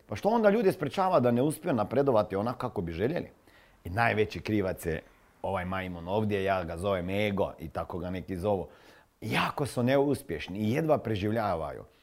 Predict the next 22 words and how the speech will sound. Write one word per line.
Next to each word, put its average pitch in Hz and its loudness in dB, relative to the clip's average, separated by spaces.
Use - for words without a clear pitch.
Siromašni 110 -2
ljudi 113 2
su 90 -4
oni 101 -4
koji 87 -8
najčešće 95 -8
znaju 73 -10
sve. - -16
„Ja 104 0
znam 87 -8
to, 69 -10
znam 76 -10
to, 67 -12
e, 95 -2
znaš 98 -8
ti 90 -10
to, - -6
tak.” - -8
Hm? 87 -10
Znate 78 -10
ono 69 -12
moje. 71 -12